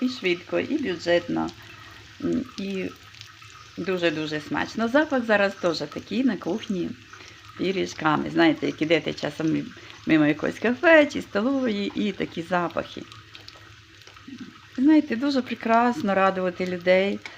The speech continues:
е, і хорошими стравами. І також передаємо хороші рецепти, щоб навчалися, особливо молодь, дівчатка, які тільки що вийшли заміж і хочуть чимсь порадувати своїх чоловіків.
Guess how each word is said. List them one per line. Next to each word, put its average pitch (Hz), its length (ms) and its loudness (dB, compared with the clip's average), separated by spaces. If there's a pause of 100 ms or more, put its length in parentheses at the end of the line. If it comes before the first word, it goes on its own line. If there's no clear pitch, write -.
(220)
е, 160 360 2 (160)
і - 40 -12
хорошими 190 680 0 (960)
стравами. 160 720 0 (500)
І - 40 -18
також 254 300 0
передаємо 175 640 0
хороші 180 440 -4
рецепти, 185 720 -2 (400)
щоб 196 180 -6
навчалися, 175 600 2
особливо 196 460 0
молодь, 185 460 0
дівчатка, 185 580 -2
які 175 220 -6
тільки 240 300 -4
що 214 160 -8
вийшли 208 340 -6
заміж 180 600 2 (300)
і 180 80 -2
хочуть 220 640 -4
чимсь 214 200 -4
порадувати 196 600 0
своїх 202 320 -6
чоловіків. 190 800 -2